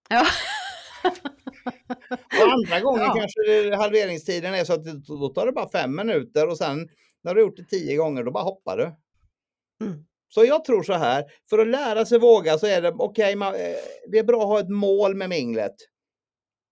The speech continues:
Speaker 1: Ja.
Speaker 2: För att jag ska vara nöjd med det här, för det ska vara värt min tid
Speaker 1: Mm.
Speaker 2: istället för att jag går på
Speaker 1: Mm.
Speaker 2: bio eller, eh,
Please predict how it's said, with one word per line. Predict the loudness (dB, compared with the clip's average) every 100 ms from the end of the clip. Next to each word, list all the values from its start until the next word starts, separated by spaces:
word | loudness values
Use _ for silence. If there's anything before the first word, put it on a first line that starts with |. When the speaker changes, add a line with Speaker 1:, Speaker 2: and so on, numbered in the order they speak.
| _
Speaker 1:
Ja. | -2 0
Speaker 2:
För |
att | 0 0
jag | -2
ska | 0 0
vara | 2
nöjd | 2 2 2 -2
med | -4
det |
här, | -2 -2
för |
det | -4
ska | 0 2
vara | 2
värt | 2 -2 -4
min | -6 -6 -4
tid | -4
Speaker 1:
Mm. | -6
Speaker 2:
istället | -6 -6 -4
för | -2
att | 0
jag | 0
går | 0
på | -2
Speaker 1:
Mm. | -2 -4 -4
Speaker 2:
bio | 0 2
eller, | 4 6 6
eh, | 4 2